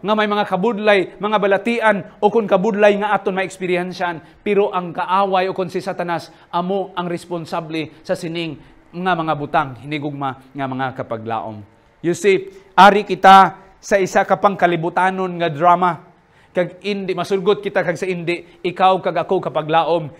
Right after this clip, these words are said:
involved sa sining cosmic conflict nga nagakatabo sa aton palibot subong. Ining mga makahaladlok, makangilidlis,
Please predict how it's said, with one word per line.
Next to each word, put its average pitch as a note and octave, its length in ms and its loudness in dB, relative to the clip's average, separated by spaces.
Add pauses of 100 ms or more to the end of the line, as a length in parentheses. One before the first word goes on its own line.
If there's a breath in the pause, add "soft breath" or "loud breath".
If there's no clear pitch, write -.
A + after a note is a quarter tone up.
(140 loud breath)
involved F3+ 800 2
sa F3+ 80 -4
sining D#3+ 400 -8
cosmic E3+ 560 -10
conflict D3+ 480 -12 (160 soft breath)
nga D#3 80 -6
nagakatabo D3 640 -6
sa C#3 240 -8
aton B2+ 160 -12
palibot B2 480 -12
subong. A#2 320 -18 (480 soft breath)
Ining G#3 400 -2
mga F#3+ 400 -2
makahaladlok, F#3 800 -2
makangilidlis, F3+ 880 -4